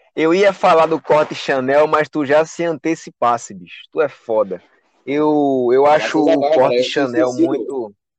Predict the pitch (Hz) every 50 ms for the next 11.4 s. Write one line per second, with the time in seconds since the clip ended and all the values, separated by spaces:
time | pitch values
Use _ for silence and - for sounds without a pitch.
0 | _ - 101 - - 127 120 120 156 147 135 - 160 165 160 143 123 113 104 120
1 | 127 127 135 135 131 127 120 113 107 107 107 98 98 98 92 90 87 _ _ _
2 | _ _ _ _ _ _ _ - - - _ _ _ _ - - _ - - _
3 | _ _ _ - 117 120 123 123 131 135 139 143 143 - - 151 151 143 135 127
4 | - - 127 139 139 143 147 156 151 151 - 170 165 156 135 - 147 147 151 151
5 | - 156 - - 180 151 143 135 139 139 143 143 143 143 147 143 135 127 127 139
6 | 147 147 147 147 143 147 147 147 - - 135 117 - 131 131 135 139 135 - -
7 | 143 143 143 _ _ _ _ _ _ _ _ _ _ _ _ _ _ _ _ _
8 | _ _ _ _ _ _ - - 110 117 117 123 123 123 123 - 135 135 135 135
9 | 135 139 139 131 - - 147 131 - - 143 - - 127 - 143 131 131 131 127
10 | 120 120 120 123 127 123 123 117 - - - - - - - - _ - 110 107
11 | 104 101 92 87 80 62 _